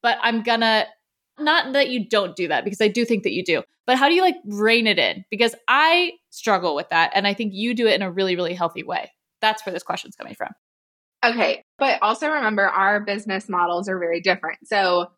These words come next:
Speaker 2: mine is not project-based. So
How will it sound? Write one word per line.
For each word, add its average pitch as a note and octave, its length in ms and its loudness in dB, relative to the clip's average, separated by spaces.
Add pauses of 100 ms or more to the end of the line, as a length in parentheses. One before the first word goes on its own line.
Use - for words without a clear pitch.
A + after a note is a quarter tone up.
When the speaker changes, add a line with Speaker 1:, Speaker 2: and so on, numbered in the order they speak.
(300)
Speaker 2:
mine G#3+ 640 2
is G3+ 240 -4 (340)
not F#3 460 2
project-based. - 920 -4
So F#3+ 560 2